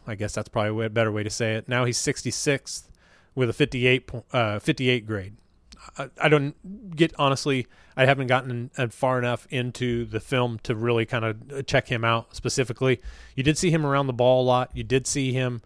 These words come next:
flowing well. You did see him with power. But I, honestly, I can't, I probably couldn't say one way or the other whether I thought that was justified or not, um, especially coming down from his first weeks. We'll, yeah, it's just something we'll have to watch from week to week with a guy like that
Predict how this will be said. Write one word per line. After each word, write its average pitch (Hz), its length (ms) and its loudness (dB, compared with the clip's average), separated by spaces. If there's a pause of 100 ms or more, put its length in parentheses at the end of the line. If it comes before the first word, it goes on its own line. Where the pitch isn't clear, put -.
(240)
flowing 131 440 -2
well. 123 460 4
You 120 100 -8
did 127 200 2
see 135 160 -2
him 123 340 -2
with 120 200 -2
power. 110 440 2 (380)
But 113 260 -2
I, 117 320 2 (100)
honestly, 120 480 0
I 110 80 2
can't, 110 240 -6 (340)
I 123 140 2
probably 107 400 -2
couldn't 110 280 -6
say 113 160 0
one 110 200 -2
way 107 120 0
or 104 80 0
the 110 140 -4
other 110 240 0
whether 107 340 -2
I 110 60 -6
thought 107 200 -2
that 107 160 -2
was 107 160 -4
justified 110 560 -2
or 110 80 -4
not, 113 300 2 (420)
um, 107 300 -2
especially 131 400 0
coming 117 300 -2
down 117 260 2
from 117 160 -6
his 110 160 -4
first - 300 -4
weeks. 117 420 -2 (180)
We'll, 113 420 -6
yeah, 104 220 -10 (300)
it's 156 200 -10
just 139 140 4
something 117 140 0
we'll 113 100 2
have 120 120 4
to 127 80 -2
watch 110 340 2
from 120 180 -4
week 113 200 -4
to 120 60 -6
week 113 280 -2
with 117 120 -4
a 113 40 -2
guy 107 180 0
like 107 240 0
that 113 260 2